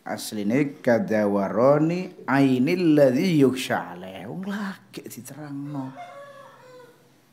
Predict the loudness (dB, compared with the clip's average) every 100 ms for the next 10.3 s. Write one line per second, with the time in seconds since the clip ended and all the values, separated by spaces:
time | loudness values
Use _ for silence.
0 | _ _ -2 0 2 2 2 4 4 4
1 | 2 2 2 2 2 2 0 0 2 4
2 | 4 0 -8 -20 -20 -20 -20 -20 _ _
3 | _ _ -8 -2 2 4 4 4 4 2
4 | 0 0 0 0 -4 -6 -12 _ _ _
5 | _ _ _ _ _ _ _ _ -12 -4
6 | 2 4 4 4 2 -2 -4 2 2 2
7 | 0 -8 -18 _ _ _ _ _ _ _
8 | _ _ _ _ _ -10 -8 -8 -6 -6
9 | -6 -8 -8 -6 -4 -2 -2 -2 0 -2
10 | -6 -14